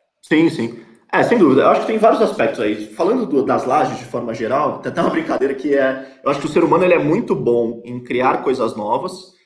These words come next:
mas ele é extraordinário em pegar algo que tá sendo feito e melhorar aquilo.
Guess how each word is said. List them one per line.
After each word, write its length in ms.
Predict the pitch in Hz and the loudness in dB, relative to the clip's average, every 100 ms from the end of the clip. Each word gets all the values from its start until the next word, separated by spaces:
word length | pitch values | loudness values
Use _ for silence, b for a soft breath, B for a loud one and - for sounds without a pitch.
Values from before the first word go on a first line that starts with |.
| _ | _
mas 180 | - 127 | -4 0
ele 120 | 156 | 2
é 20 | 170 | 2
extraordinário 920 | 175 175 180 226 151 131 156 135 104 | 2 4 6 4 4 4 4 4 0
em 140 | 131 | -2
pegar 260 | 127 135 147 | -2 2 4
algo 320 | 156 160 - | 4 4 0
que 80 | - | -6
tá 120 | - | -4
sendo 280 | - 165 127 | -2 -2 -2
feito 340 | 127 170 165 | 0 0 0
e 20 | 160 | -2
melhorar 460 | 175 185 160 160 | 0 4 4 4
aquilo. 400 | 143 - 101 98 | 0 -4 -12 -14